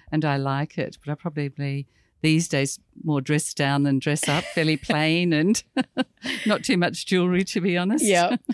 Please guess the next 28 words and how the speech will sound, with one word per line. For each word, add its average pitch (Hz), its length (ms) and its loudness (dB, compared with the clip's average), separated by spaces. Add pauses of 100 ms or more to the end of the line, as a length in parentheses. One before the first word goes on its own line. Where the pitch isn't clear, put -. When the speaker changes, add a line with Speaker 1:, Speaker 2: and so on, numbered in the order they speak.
(180)
Speaker 2:
And 240 140 0
so 240 100 2
what 240 180 2
have 247 120 0
you 254 100 2
done 208 260 2
with 202 140 2
all 185 140 4
your 175 140 2
outfits 165 440 -2
that 170 100 -2
you 165 120 0
got 165 160 -2
created 170 640 0
when 160 120 0
you're 156 140 0
administrator? 143 520 -2
'Cause 147 200 -4
you 170 100 0
would 196 160 0
get 208 140 2
a 190 60 4
lot 170 160 2
of 147 100 -2
fabrics 147 580 -4
and 151 140 -2
get 135 240 -8
them 139 260 -2